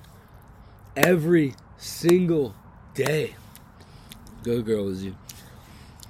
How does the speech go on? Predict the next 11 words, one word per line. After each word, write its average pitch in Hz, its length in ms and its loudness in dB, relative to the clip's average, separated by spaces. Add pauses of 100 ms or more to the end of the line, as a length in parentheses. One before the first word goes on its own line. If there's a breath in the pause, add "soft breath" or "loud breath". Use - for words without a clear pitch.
(680 loud breath)
Lizzie, 110 240 -4
we're 107 120 0
all 107 100 0
gonna 107 160 -2
make 104 220 -2
it. - 80 -12 (500 loud breath)
We're 147 160 4
all 175 140 10
gonna 175 160 8
make 175 240 8
it. 113 140 -6